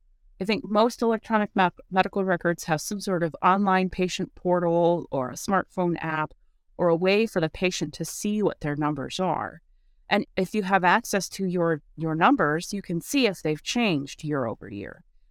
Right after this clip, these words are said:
And if you see something that you're not sure about or something you have a question of, then discuss it with your physician. A lot of times when we're younger or when we don't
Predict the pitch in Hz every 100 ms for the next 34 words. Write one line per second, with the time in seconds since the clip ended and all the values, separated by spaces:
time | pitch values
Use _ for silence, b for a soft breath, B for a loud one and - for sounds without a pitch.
0 | _ - 214 208 202 - 254 254 247 233
1 | 220 214 202 175 151 143 - - - 233
2 | 220 202 196 190 151 202 190 185 185 185
3 | 170 - 202 196 - 185 170 170 165 _
4 | _ _ _ - 220 220 - 254 - -
5 | 160 151 160 147 151 151 180 - 120 139
6 | - _ - 170 180 190 - 190 170 175
7 | 160 160 175 208 214 170 151 - - 160
8 | 156 175 175 175